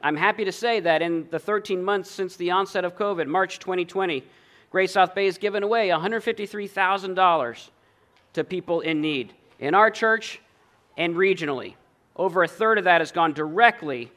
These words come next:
to offset food insecurities locally. Well over ten percent of our budget. That's exciting. Eighteen months ago, we hired Debbie Chang to lead our compassion efforts.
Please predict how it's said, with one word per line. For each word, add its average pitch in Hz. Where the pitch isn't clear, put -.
to -
offset 165
food 185
insecurities 165
locally. 151
Well 185
over 185
ten 180
percent 170
of 156
our 143
budget. 131
That's 160
exciting. 180
Eighteen 220
months 240
ago, 196
we 180
hired 190
Debbie 208
Chang 214
to 190
lead 202
our 185
compassion 185
efforts. -